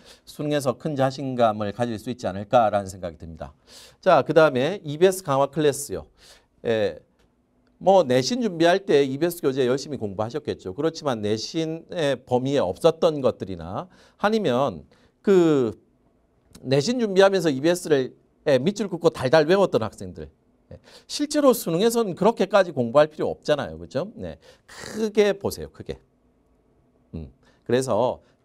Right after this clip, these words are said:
작품 전체를 아우르는 눈. 그다음에 낯선 작품이라도 스스로 읽어낼 수 있는 어떤 태도, 요런 것들을 이비에스를 통해서 공부해주면, 어, 훨씬 더 좋을 것 같다라는 생각이 듭니다.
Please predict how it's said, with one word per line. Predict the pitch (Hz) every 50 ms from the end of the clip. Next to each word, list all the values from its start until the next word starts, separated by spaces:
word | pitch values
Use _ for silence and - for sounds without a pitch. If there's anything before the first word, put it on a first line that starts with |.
| _
작품 | - - 143 147 - - 190 185 170
전체를 | 160 151 160 175 190 190 185 - 175 151 147 139 120
아우르는 | 101 101 110 117 117 120 123 120 107 98
눈. | 95 117 127 110 90 - _ _ _ _ _ _ _ _ _ _ _ _ _ _ _ _ _ _ _ _ _ _ _ _ _ _ _ - - _
그다음에 | - 151 143 151 143 131 113 123 147 185 226 - _ _ _ _
낯선 | 120 113 143 190 202 - 226 208
작품이라도 | 185 175 160 - - 165 151 139 135 131 127 127 117
스스로 | - 175 170 160 - 190 180
읽어낼 | 165 165 165 160 151 131 123 120
수 | 120 - 135
있는 | 123 120 117 113 120 -
어떤 | 101 101 - _ - 127 123 123 120
태도, | - 151 160 202 196 147 - - - _ _ _ -
요런 | 131 135 160 160 160
것들을 | 151 135 139 - 127 110 110 123 151 185 214 - -
이비에스를 | 135 127 120 113 131 131 127 120 117 - - - - 135 123 117 117 120 117 - _ _ _ _ _ _ _ _ - - 120 117 120 127 160 185 190
통해서 | 180 143 139 135 135 123 123 98 107 135 185 190 -
공부해주면, | - 110 104 104 92 110 110 110 107 107 - 120 117 123 139 151 165 180 175 _ _
어, | - 104 92 87
훨씬 | - 113 - - 104
더 | 95 90
좋을 | 82 92 92 90 87
것 | 92 87
같다라는 | 85 78 - _ - 90 82 78 82 87 95 104
생각이 | 110 107 107 101 98 90 78
듭니다. | - 78 76 76 - - 80